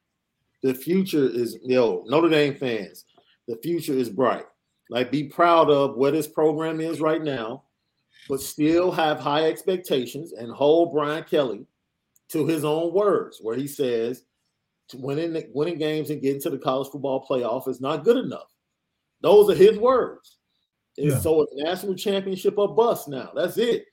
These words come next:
Speaker 1: So that means, like, whether we make the college football playoff or not.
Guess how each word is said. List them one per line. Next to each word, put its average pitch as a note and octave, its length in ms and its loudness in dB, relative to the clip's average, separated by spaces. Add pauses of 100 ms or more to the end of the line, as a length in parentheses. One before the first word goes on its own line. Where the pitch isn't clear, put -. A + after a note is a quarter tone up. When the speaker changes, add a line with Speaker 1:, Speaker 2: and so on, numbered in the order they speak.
(300)
Speaker 1:
So - 140 -8
that A3+ 220 4
means, G#3+ 440 0
like, F3 340 0 (500)
whether D#3+ 400 0
we D3 200 -6
make D#3+ 280 -2
the E3 60 -8
college D#3+ 280 0
football D#3 420 -2
playoff D#3+ 460 -2
or C#3 100 -4
not. D3+ 320 -6